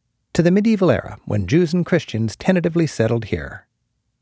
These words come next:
Then came three dark centuries of persecution, when Jews were forced to live within ghetto walls.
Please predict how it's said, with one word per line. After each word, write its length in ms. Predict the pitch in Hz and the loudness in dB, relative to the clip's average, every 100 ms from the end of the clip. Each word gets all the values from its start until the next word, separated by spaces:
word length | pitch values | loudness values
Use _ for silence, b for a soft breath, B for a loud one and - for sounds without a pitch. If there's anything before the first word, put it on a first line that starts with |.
| _ | _
Then 280 | 123 165 185 | 2 2 2
came 240 | - 147 131 | 2 0 0
three 460 | - 113 160 185 | -4 0 2 0
dark 340 | 170 120 127 - | 0 0 0 -2
centuries 480 | - 117 - 127 120 | -2 -2 0 0 0
of 160 | 123 | -2
persecution, 840 | - 117 - - 110 80 - 69 - _ _ _ _ _ | 0 0 0 -2 -2 -2 -8 -14 -18 _ _ _ _ _
when 240 | 101 95 | 0 0
Jews 360 | 85 117 135 - | 2 2 2 2
were 120 | 120 | 0
forced 540 | - 139 147 - - - | 2 2 2 -2 -14 -4
to 100 | - | 0
live 220 | 120 165 165 | 2 2 2
within 380 | 151 156 151 | 0 2 0
ghetto 260 | 117 123 131 | 2 4 4
walls. 760 | 123 107 82 - - - - | 2 2 -2 -6 -16 -20 -20